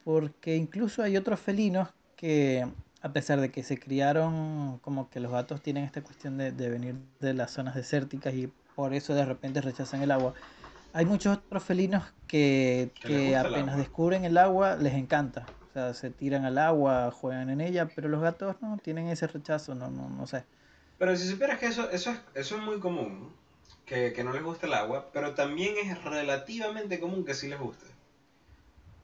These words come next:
Speaker 2: Pero de-, depende mucho de cómo hayan sido criados, porque yo he visto gatos que van a la playa, pues, y se mojan y tal, y están ahí.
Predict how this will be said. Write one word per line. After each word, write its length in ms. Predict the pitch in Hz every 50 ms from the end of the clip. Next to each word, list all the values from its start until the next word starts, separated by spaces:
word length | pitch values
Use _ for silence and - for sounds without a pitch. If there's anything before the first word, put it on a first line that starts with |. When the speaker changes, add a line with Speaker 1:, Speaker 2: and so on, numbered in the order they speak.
| _ _ _ _ _ _ _ _ -
Speaker 2:
Pero 540 | 135 135 135 135 135 135 135 135 131 131 131
de-, 140 | 131 131 127
depende 360 | 131 139 131 - 151 160 180
mucho 300 | 190 202 202 190 - 175
de 120 | 165 160 151
cómo 220 | - 156 156 160
hayan 180 | 160 160 156 151
sido 280 | - - 151 147 139
criados, 360 | 135 135 143 143 127 120 120 -
porque 200 | 120 120 120 123
yo 100 | 135 147
he 40 |
visto 260 | 175 180 - - 208 190
gatos 380 | 175 147 113 107 - 185 185
que 80 | - 180
van 160 | 143 120 113
a 60 | 113
la 100 | 107 101
playa, 340 | - 123 110 110 113 107 98
pues, 160 | 104 104 104 -
y 20 |
se 100 | - 104
mojan 640 | 98 98 98 110 131 139 147 147 139 - 120 113 104
y 80 | 98
tal, 420 | 92 - 107 120 139 147 147 143 120
y 60 | 113
están 260 | 107 - 110 107 104
ahí. 320 | 98 110 110 107 92 -